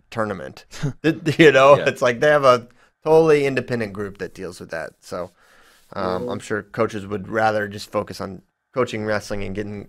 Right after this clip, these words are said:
Speaker 1: getting their team ready than seeding the tournament. But I, I bet some of them love the thrill of the, the seeding meeting debates.
Speaker 2: Uh, Ben at forty-nine, Yaya, Sammy Sasso, semi.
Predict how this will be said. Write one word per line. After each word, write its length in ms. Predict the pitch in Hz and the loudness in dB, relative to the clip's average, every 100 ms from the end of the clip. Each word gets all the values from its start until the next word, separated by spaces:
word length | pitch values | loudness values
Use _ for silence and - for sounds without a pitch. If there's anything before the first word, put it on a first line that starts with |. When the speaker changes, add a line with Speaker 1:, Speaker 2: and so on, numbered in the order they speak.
| - | -10
Speaker 1:
getting 260 | 113 107 98 | -6 -6 -6
their 100 | 95 | -10
team 260 | - 98 | -10 -8
ready 180 | 92 92 | -8 -10
than 160 | 95 95 | -12 -12
seeding 320 | - 98 95 | -12 -12 -12
the 80 | 92 | -14
tournament. 400 | 92 92 69 - _ _ _ _ _ _ | -12 -12 -12 -18 _ _ _ _ _ _
But 220 | 123 - - | -4 -2 0
I, 160 | 185 185 | 0 2
I 60 | 180 | 0
bet 220 | 202 233 | 2 2
some 180 | 233 202 | 2 0
of 100 | 185 | 2
them 200 | 151 123 | 0 4
love 200 | 113 107 | 2 2
the 120 | 104 | -2
thrill 420 | 95 101 107 101 | -8 -4 -2 -2
of 140 | 98 92 | -4 -6
the, 280 | 95 98 - - _ _ _ _ _ _ _ | -6 -6 -10 -20 _ _ _ _ _ _ _
the 140 | - 95 | -12 -12
seeding 440 | - 110 98 95 | -6 -6 -4 -6
meeting 280 | 92 92 90 | -6 -8 -10
debates. 680 | 95 98 92 82 - - - - _ _ _ _ _ - _ _ - | -10 -8 -8 -10 -16 -18 -20 -20 _ _ _ _ _ -20 _ _ -2
Speaker 2:
Uh, 440 | 127 120 117 - - _ _ _ - - _ - | 0 2 -2 -6 -10 _ _ _ -20 -20 _ -4
Ben 280 | 123 131 | 4 4
at 120 | 127 107 | 4 0
forty-nine, 680 | 143 131 123 127 147 123 120 | 2 2 2 2 2 0 2
Yaya, 520 | 113 117 113 113 117 | 4 4 4 0 -2
Sammy 380 | - 120 113 110 | -4 -2 0 4
Sasso, 420 | 110 110 - 113 | 4 4 4 -2
semi. 480 | - 120 127 110 | -2 -2 0 0